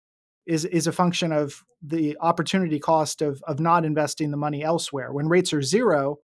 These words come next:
funding losses isn't nearly as painful as when cash yields four and a half percent, as is the case today. So I think, again, that there, there may be some reluctance there. And then secondly, as, as longer term yields have risen,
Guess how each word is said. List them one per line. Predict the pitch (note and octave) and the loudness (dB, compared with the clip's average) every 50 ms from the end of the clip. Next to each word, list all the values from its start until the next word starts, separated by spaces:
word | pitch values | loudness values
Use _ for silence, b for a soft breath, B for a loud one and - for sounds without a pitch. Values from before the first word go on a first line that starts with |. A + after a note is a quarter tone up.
| _ _ _ _ _ | _ _ _ _ _
funding | _ - F3 F3 F3 E3+ E3 | _ 0 2 2 4 4 2
losses | D#3+ E3 E3+ E3 E3 - D#3+ D#3 D3+ C#3 - | 4 4 4 4 2 2 0 0 -2 -2 -2
isn't | D#3 D3+ D3 E3+ E3 D#3+ | -4 -2 -2 -2 -4 -2
nearly | D#3+ D#3 D#3+ D#3+ D#3 D3+ | 0 2 2 4 4 2
as | D3 C#3 - | 0 0 -2
painful | - - G#3 A3 G#3+ F3 - - C#3+ C3+ C#3 D3 - _ _ _ _ _ _ _ - | -4 -4 0 0 0 -2 -2 -4 -4 -4 -4 -6 -8 _ _ _ _ _ _ _ -6
as | E3 D#3 C#3 D3+ | -4 -4 -2 0
when | E3+ E3 D3 | 0 -2 -2
cash | C#3 - - F3 E3+ D#3+ - - - | -4 -4 0 2 2 2 2 0 -2
yields | E3 D#3 D3+ D3 D3 C#3+ - - _ _ | -2 0 0 0 -2 -4 -6 -12 _ _
four | _ - - E3+ E3+ D#3+ | _ -8 -2 0 0 0
and | D3+ | 0
a | D3+ | -2
half | - E3 E3 D3+ - - | -4 -2 -2 -4 -4 -6
percent, | - - C3 - - - F3+ E3+ D#3 D3 C#3+ - _ _ _ - | -10 -10 -8 -6 -4 -4 -2 -2 -2 -4 -6 -12 _ _ _ -2
as | - D#3+ D#3+ - | 0 2 2 2
is | - D3 C#3+ | 0 -4 -4
the | - C3+ | -6 -6
case | - D#3 C#3+ C3+ - | -4 -2 -2 -2 -4
today. | - - C#3+ D3+ D#3 D3 C3 - - _ _ - | -4 -4 -2 0 0 -2 -2 -6 -10 _ _ -4
So | - F3 E3 | 0 2 2
I | D3+ C#3+ | 2 2
think, | C#3+ E3+ D3+ - | 0 -4 -4 -4
again, | D3 C#3 D#3+ D#3 C#3+ | -4 -2 -2 -2 -2
that | C#3+ C#3 C#3+ - _ - | -2 -4 -6 -6 _ -4
there, | D3 C#3+ D3 D3 | -4 -2 -2 -2
there | D3+ D3 | -2 -4
may | D3 D3 D3 | -2 -2 -2
be | C#3+ C#3+ | -2 -4
some | C3+ - D#3+ D3 C#3+ C#3+ - - | -4 -4 -4 -4 -4 -6 -8 -6
reluctance | D3+ D3+ D3 D3 D3+ D3 - - D3+ C3+ B2 - - - | -4 -2 0 0 0 -2 -4 -8 -8 -8 -8 -10 -10 -10
there. | D#3+ C#3+ E3+ F3 F3 D3+ D3 D3 - _ _ _ _ _ - | -2 2 2 4 4 4 2 0 -2 _ _ _ _ _ 0
And | F#3+ G#3 | 2 4
then | B3+ A#3+ | 4 4
secondly, | - - C4 C#4 C4+ C4 G3+ F#3 F3 E3+ E3 E3 D#3 | 4 4 2 4 4 2 2 2 2 2 0 0 0
as, | - E3+ D#3+ D#3 - | 0 0 2 2 0
as | - F3+ D#3+ D3 | -2 -2 -2 0
longer | F3 F#3+ G3 F#3+ F3 | 0 0 0 0 -2
term | F3 - F3+ D#3+ D3+ | -2 -2 -2 -2 0
yields | D3+ D#3+ F3+ F3 E3 D#3 D3 - - _ - | 0 2 2 2 2 0 -2 -4 -14 _ -10
have | - D#3+ D3+ C3 B2+ | -4 -4 -4 -4 -2
risen, | C#3+ F3+ G#3+ G#3+ D#3 D3 C3+ C3 C3+ D3 C#3+ | 0 2 2 2 2 -2 -2 -4 -6 -10 -14